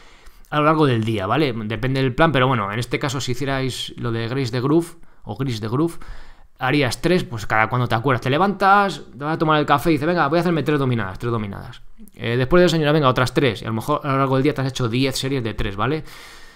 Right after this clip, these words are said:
Eso hace que tu sistema nervioso central, mm, se, sea, sea mejor, o sea, se optimice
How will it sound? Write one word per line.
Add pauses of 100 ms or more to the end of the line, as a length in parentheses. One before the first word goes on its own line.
(420)
Eso
hace
que
tu
sistema
nervioso
central,
mm,
se, (640)
sea,
sea
mejor,
o
sea,
se (380)
optimice